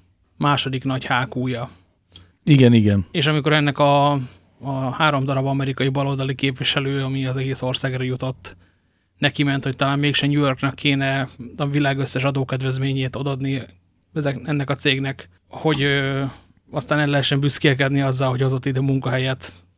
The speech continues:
Speaker 1: nem tudom hányat. Akkor mindenki kutyázta őket jobbra-balra. Ö, viszont sikerült megakadályozni, hogy New Yorkba menjen a, az Amazon H Q.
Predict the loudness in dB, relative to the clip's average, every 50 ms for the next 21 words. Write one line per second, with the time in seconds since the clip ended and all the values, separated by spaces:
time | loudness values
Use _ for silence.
0 | _ _ -8 -4 -4 -4 -4 -4 -4 -4 -4 -4 -2 0 0 0 -2 -4 -8 -20
1 | _ _ _ _ -4 -2 0 2 2 2 2 2 0 -2 -2 -4 -2 2 4 2
2 | 2 2 0 0 0 0 0 0 0 0 0 0 -2 -2 2 2 4 4 4 2
3 | 0 -2 -8 _ _ _ _ _ _ _ -20 -18 _ -18 -18 _ _ _ 2 4
4 | 4 4 2 2 2 0 0 0 0 0 0 2 2 2 4 2 2 2 4 2
5 | 4 4 2 2 2 2 2 2 2 2 2 0 0 2 2 2 0 0 -2 -4
6 | -4 -4 -4 -4 -4 -4 -6 -6 -8 -10 -10 -12 -20 _ _ _ -8 -6 -4 -4
7 | -4 -4 -4 -4 -4 -4 -4 -4 -4 -4 -4 -4 -4 -4 -4 -4 -4